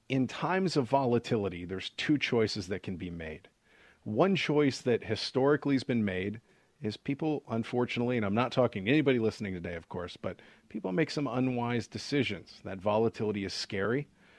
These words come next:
They think with their emotions. They don't have a solid plan in place, and they don't necessarily understand why they're invested where they are. They just heard that that's where they should be. Well, that lack of a plan and lack of an understanding can make you make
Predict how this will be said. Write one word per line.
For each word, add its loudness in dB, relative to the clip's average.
They -6
think -2
with -6
their 4
emotions. -2
They -4
don't 0
have 0
a -2
solid 0
plan -6
in -8
place, -4
and -4
they 0
don't -6
necessarily 0
understand -2
why 0
they're 0
invested 0
where 0
they 0
are. 0
They 2
just -2
heard 4
that -4
that's 0
where 0
they 0
should -6
be. -4
Well, -2
that 2
lack -2
of 4
a 4
plan 0
and -4
lack -2
of -2
an -2
understanding -4
can -6
make -4
you -4
make -6